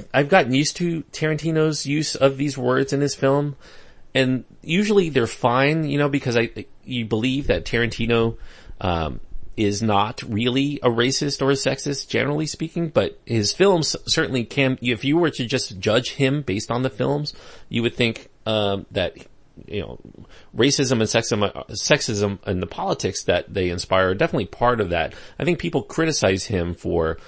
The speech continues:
um, using those words. Uh, you know, when you're wh-, when you're a white man, uh, you're going to, <laughs> people are gonna say you, you're not allowed to use these words. So, um, I think they're overused to tasteless effect here,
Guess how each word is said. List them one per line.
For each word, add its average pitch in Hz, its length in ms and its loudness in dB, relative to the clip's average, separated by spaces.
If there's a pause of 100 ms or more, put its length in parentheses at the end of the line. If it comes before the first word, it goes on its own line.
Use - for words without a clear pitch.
(280)
um, 78 300 -2
using 117 420 2
those 90 260 0
words. 85 540 0 (320)
Uh, - 260 -4
you 90 120 -2
know, 82 80 0
when 95 180 0
you're 98 160 0
wh-, 98 200 -4
when 113 180 2
you're 165 140 2
a 120 80 6
white 107 280 4
man, 92 400 0 (300)
uh, 73 240 -4 (100)
you're 90 140 -4
going 110 320 -2
to, 85 320 -2 (540)
<laughs> - 140 -20
people 135 220 -2
are - 20 -6
gonna 107 140 0
say 98 160 0
you, 95 160 -2
you're 110 260 -2
not 104 180 2
allowed 98 300 2
to 85 80 -8
use 78 200 -8
these 82 160 -8
words. 82 260 -2
So, 87 220 -2 (400)
um, 78 340 -4 (320)
I 123 80 2
think - 220 0
they're - 260 4
overused 101 880 6 (260)
to 98 120 -4
tasteless - 580 -2
effect 87 440 0
here, 80 580 -4